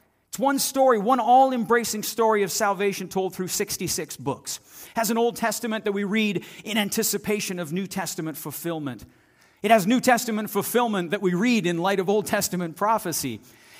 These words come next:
And when we take just a verse or a chapter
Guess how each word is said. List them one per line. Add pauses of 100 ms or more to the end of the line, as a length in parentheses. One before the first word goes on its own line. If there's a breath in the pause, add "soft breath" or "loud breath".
And
when
we
take
just
a
verse (1700)
or
a
chapter